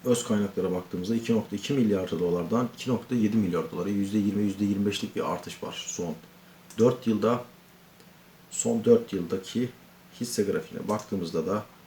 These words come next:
döviz cinsinden arkadaşlar şuradan çeksek yüzde elli altılık düşüş var. Bu yüzde elli altılık düşüşün yüzde yirmi altısı son bir yılda arkadaşlar.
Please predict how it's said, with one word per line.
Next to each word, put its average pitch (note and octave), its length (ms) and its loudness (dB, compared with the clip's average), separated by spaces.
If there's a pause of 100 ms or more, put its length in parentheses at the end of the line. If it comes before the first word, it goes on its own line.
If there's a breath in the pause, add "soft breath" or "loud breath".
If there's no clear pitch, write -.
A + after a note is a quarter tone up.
(180)
döviz G#2+ 300 2
cinsinden F2 480 -4 (840)
arkadaşlar E2+ 400 -8
şuradan F#2+ 360 -2
çeksek - 500 -6 (560)
yüzde G2 240 0
elli F2 140 0
altılık - 400 -8
düşüş A2+ 340 -2
var. A2 160 2
Bu A2 100 4
yüzde G2+ 460 2
elli G2 120 4
altılık E2+ 280 -4 (140)
düşüşün A#2 440 -2 (320)
yüzde A2+ 220 2
yirmi A2+ 260 4
altısı - 240 -6
son G2+ 320 0
bir G2 100 -2
yılda D#2+ 260 -2
arkadaşlar. - 560 -10